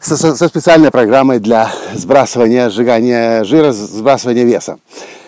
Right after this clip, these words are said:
И каждое занятие, каждая тренировка с этим электронным тренером проходит по-разному. То короткое расстояние должен бежать,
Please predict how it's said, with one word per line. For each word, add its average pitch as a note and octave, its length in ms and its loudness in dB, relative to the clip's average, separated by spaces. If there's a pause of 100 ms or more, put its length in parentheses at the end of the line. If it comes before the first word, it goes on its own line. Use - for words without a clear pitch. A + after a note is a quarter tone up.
(180)
И F3+ 280 4 (200)
каждое A#2 720 2
занятие, D#3 480 0
каждая A2+ 340 2
тренировка D3 500 2 (380)
с - 120 -4
этим D#3 300 2 (200)
электронным A#2+ 580 2
тренером E3 400 2
проходит A#2+ 460 -2
по-разному. F#2+ 560 0 (380)
То E3+ 200 4 (100)
короткое D#3+ 380 2
расстояние D#3 320 2
должен C#3+ 240 2
бежать, C#3 260 2